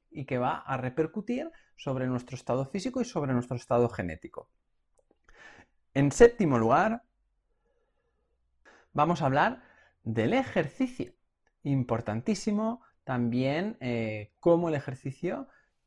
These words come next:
tiene la capacidad de modular esa expresión genética, esa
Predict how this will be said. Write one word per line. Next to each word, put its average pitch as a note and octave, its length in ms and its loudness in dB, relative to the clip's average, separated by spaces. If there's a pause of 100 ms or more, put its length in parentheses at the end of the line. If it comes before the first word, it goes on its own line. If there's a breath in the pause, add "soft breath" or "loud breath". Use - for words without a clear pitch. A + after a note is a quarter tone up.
tiene A3 280 -4
la G3 140 -4
capacidad C#3+ 800 -2
de B2+ 360 0
modular C3 760 0 (460 loud breath)
esa E3+ 280 -4
expresión A#2+ 640 -4
genética, F3+ 960 -4
esa C#3 720 -4